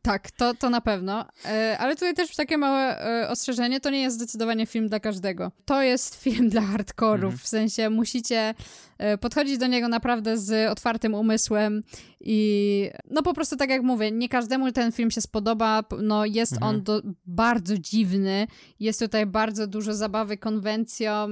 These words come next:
Speaker 1: bardzo dużo też takiego, no, po raz kolejny bawienia się z oczekiwaniami widzów, ale mimo wszystko naprawdę warto, jest to przedziwny,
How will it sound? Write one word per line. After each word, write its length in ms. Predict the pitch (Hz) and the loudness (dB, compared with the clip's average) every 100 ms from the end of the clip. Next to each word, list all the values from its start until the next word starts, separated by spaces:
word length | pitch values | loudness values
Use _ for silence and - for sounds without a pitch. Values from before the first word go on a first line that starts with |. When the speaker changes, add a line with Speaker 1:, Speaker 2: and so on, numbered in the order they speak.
| 190 | -6
Speaker 1:
bardzo 460 | 196 214 208 190 208 | -4 -2 -2 -4 -6
dużo 440 | 185 214 208 208 | -4 -4 -2 -4
też 200 | 202 214 | -4 -8
takiego, 840 | - 202 - 196 202 202 202 202 202 | -6 -8 -6 -6 -2 -2 0 -2 -4
no, 220 | 233 294 | -4 -6
po 120 | 277 | -2
raz 160 | 262 247 | -2 -2
kolejny 320 | 262 240 220 | -2 -2 -2
bawienia 360 | 208 208 226 214 | -2 -2 -2 -2
się 140 | 214 | -2
z 100 | 208 | -2
oczekiwaniami 680 | 202 214 202 202 202 202 196 | -2 -6 -6 -4 -2 -2 -2
widzów, 260 | 180 190 196 202 - _ - | -4 -6 -4 -6 -10 _ 0
ale 180 | 254 | 2
mimo 180 | 262 247 | 4 2
wszystko 260 | - - 214 | 0 -2 -2
naprawdę 420 | 214 220 202 202 | 0 0 0 0
warto, 420 | 185 202 220 208 | 2 0 0 0
jest 300 | 196 202 - - | 0 0 -4 -2
to 180 | 101 196 - _ - | -2 -2 -6 _ -10
przedziwny, 760 | - 285 294 330 320 285 302 | -2 0 0 0 0 0 -2